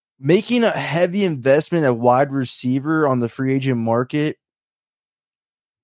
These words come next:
when your quarterback situation is still not settled might not be financially responsible. Uh, when you have all these guys on rookie salaries that are still developing as well as your quarterback's developing, that might be the best recipe for success.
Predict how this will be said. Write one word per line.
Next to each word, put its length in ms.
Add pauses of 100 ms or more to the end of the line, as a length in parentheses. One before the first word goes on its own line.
when 200
your 120
quarterback 460
situation 680
is 140
still 360
not 360
settled 500 (100)
might 360
not 380
be 240
financially 640
responsible. 720 (440)
Uh, 260 (340)
when 120
you 80
have 240
all 220
these 180
guys 260
on 140
rookie 260
salaries 500
that 80
are 60
still 180
developing 500
as 120
well 280
as 180
your 100
quarterback's 460
developing, 560 (260)
that 140
might 120
be 60
the 120
best 260
recipe 300
for 160
success. 520